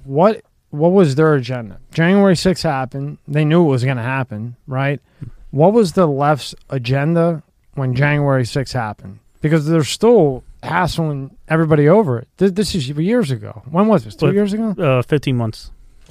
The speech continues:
Speaker 2: And
Speaker 1: I
Speaker 2: they're
Speaker 1: mean
Speaker 2: still arresting people to this day. And D O J just got more money, Department of Justice, to go after more Patriot
Speaker 1: They
Speaker 2: Act.
Speaker 1: got more money for it.
Speaker 2: Right, and a hundred and thirteen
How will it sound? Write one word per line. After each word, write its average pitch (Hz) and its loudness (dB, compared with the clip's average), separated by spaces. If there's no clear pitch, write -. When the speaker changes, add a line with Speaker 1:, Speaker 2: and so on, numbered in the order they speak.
Speaker 2:
And 123 -2
Speaker 1:
I - -4
Speaker 2:
they're 143 2
Speaker 1:
mean - 2
Speaker 2:
still 156 0
arresting 135 -2
people 120 -6
to - -8
this 107 -6
day. 104 -8
And 127 -4
D 131 2
O 123 2
J 123 -2
just 117 -8
got 120 -4
more 120 -4
money, 117 -4
Department 113 -6
of 107 -8
Justice, 107 -8
to - -10
go 113 -4
after 113 -8
more 107 -6
Patriot 113 -4
Speaker 1:
They 147 -2
Speaker 2:
Act. 143 -2
Speaker 1:
got 156 2
more 165 4
money 160 2
for - -6
it. 131 0
Speaker 2:
Right, 113 0
and 113 -6
a 110 -2
hundred 123 -2
and 110 -6
thirteen 117 -4